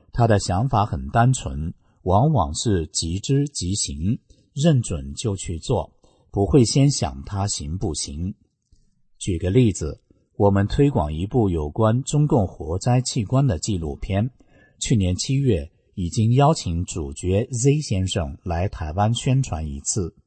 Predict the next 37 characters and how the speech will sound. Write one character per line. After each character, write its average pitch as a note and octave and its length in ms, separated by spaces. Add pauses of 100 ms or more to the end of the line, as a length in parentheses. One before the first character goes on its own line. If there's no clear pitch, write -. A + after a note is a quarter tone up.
(460)
计 A#2+ 180
划 G#2+ 200
在 F#2 220
今 D3 200
年 G2 220
六 C3 180
月 E2 160
初 A#2+ 380 (260)
再 C3 280
度 G2+ 180
邀 A2+ 220
请 C#2+ 260
他 F#2+ 280
来 E2 180
台 C#2+ 260
湾。 G2+ 260 (520)
申 C3+ 240
请 F2+ 240
入 A#2 180
境 A2+ 220
程 D2 260
序 G2 340 (220)
是 F#2 340
先 C#3+ 280
向 G#2 260
行 F2 260
政 C3 220
院 A#2+ 280
主 G#2 220
管 E2 260
电 C#3+ 180
影 D2 240
事 A#2 180
务 G2+ 180
的 D2 200
机 G2 240
关 G#2+ 280